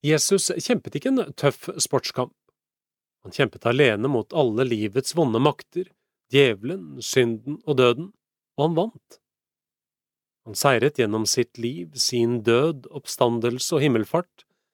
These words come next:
Selv hadde han ikke bruk for å vinne denne kampen, for det var våre synder han bar, og det var vår død han overvant. Nå kommer han til oss gjennom dåpen og nattverden,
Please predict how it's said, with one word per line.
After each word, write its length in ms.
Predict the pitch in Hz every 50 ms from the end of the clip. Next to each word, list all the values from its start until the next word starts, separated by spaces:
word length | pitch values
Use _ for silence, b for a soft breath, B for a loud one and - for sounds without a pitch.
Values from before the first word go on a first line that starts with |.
| _ _ _ _ _ _ _ _ _ _ _ _ _ _ _ _ _ _ _ _ -
Selv 240 | - - 143 156 165
hadde 140 | 175 143 117
han 140 | 113 110 110
ikke 180 | - - 123
bruk 240 | 110 110 113 120 -
for 140 | - - 151
å 60 | 147
vinne 200 | 139 131 113 113 107
denne 200 | 113 120 120 131 131
kampen, 400 | - 135 127 - - 190 196 180 - _ _ _ _ _ _ _ _ _ _ _
for 120 | - 139
det 60 | 135
var 200 | 123 123 127 139 127
våre 340 | 143 160 139 113 107 127
synder 440 | 123 - - 156 127 107 92 117 127
han 120 | 147 160 139
bar, 260 | 117 120 139 175 185 - - _ _
og 80 | 120
det 80 | 110 117
var 140 | 104 135 135 120 107
vår 340 | 113 117 131 160 185 185 160 123
død 380 | 107 120 113 113 117 117 117 -
han 140 | 156 165 156
overvant. 420 | 131 104 110 110 135 180 - _ _ _ _ _ _ _ _ _ _ _ _ _ _ _ _ _ _ _ _ _ _ _ _ _ _ _ _ _ _ _ _ _ _ _ _ _ _ _ _ _
Nå 140 | - 123 135
kommer 240 | - 123 107 98 98
han 140 | 104 101 -
til 160 | - 110 117
oss 160 | 143 139 - -
gjennom 280 | 120 104 98 101 107 110
dåpen 540 | 101 113 113 117 120 - _ - 160 151 147
og 160 | - 135 151
nattverden, 640 | 160 - - - 113 120 117 113 107 113 127 131